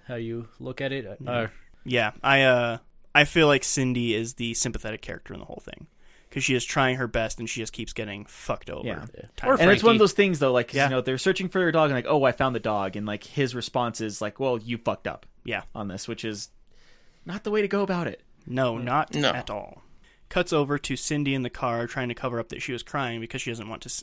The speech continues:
Speaker 2: her daughter to see that she was crying and
Speaker 3: Yeah,
Speaker 2: be
Speaker 3: just kinda, like,
Speaker 2: worried and
Speaker 3: readjusting her makeup and redoing her
Speaker 1: Yeah.
Speaker 3: eyeliner
Speaker 1: Children
Speaker 3: and
Speaker 1: aren't
Speaker 3: everything.
Speaker 1: allowed to know that sadness exists.
Speaker 2: I mean,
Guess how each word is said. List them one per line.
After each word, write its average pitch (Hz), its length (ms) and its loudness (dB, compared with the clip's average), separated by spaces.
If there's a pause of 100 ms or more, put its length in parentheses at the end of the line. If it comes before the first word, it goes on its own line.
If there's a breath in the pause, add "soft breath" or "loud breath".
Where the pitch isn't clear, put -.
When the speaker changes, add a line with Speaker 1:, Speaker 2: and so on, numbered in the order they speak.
(100)
Speaker 2:
her 120 100 -10
daughter 120 400 6
to - 100 -12
see - 200 -2
that 98 100 -6
she - 120 -6
was 113 140 -6
crying 120 420 -4
and 107 240 -8
Speaker 3:
Yeah, 127 120 0
Speaker 2:
be 117 60 0
Speaker 3:
just 117 100 -4
kinda, 123 140 0
like, - 20 0
Speaker 2:
worried 127 100 0
and 117 80 -4
Speaker 3:
readjusting 120 460 -4
her 123 100 -8
makeup 104 340 -6
and 110 80 -8
redoing 107 340 -6
her 104 100 -6
Speaker 1:
Yeah. 104 160 -6
Speaker 3:
eyeliner 107 120 -4
Speaker 1:
Children 135 280 2
Speaker 3:
and 127 60 2
Speaker 1:
aren't 123 180 4
Speaker 3:
everything. 110 80 0
Speaker 1:
allowed 113 200 0
to 120 120 -6
know 110 180 -2
that 101 180 -2
sadness 101 540 -4
exists. 101 640 -10 (400)
Speaker 2:
I 123 100 -6
mean, 160 300 -2